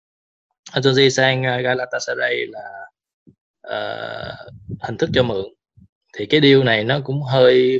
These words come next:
phức tạp một chút. Gal-, Galatasaray sẽ trả cho Nzonzi một trăm phần trăm tiền lương.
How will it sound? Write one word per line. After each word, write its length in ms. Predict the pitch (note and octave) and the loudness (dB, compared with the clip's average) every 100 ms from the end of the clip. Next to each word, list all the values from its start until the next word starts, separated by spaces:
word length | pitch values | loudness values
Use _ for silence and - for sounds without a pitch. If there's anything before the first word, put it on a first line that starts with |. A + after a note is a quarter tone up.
| - | -4
phức 80 | F3 | -4
tạp 180 | A2 F#2+ | -2 -2
một 60 | F#2+ - | -6 0
chút. 180 | F3 F3+ _ _ _ _ _ - | 0 0 _ _ _ _ _ 0
Gal-, 300 | C#3 C3+ C3+ - | 2 2 0 0
Galatasaray 600 | C#3 C#3 C#3 B2+ C3 C3 | 2 4 4 4 4 4
sẽ 140 | B2 C#3 | 2 -2
trả 240 | - F2 C#3 | -2 -2 0
cho 360 | C#3 A#2+ A2+ A#2 B2 | 0 2 2 0 -2
Nzonzi 480 | B2 B2 A#2 A#2+ A#2 | -4 -4 -2 -2 -4
một 100 | - - | -6 -6
trăm 140 | A#2+ | -6
phần 120 | G#2+ G#2 | -6 -8
trăm 160 | A2+ A2 | -8 -8
tiền 100 | G2+ | -6
lương. 160 | G#2+ | -6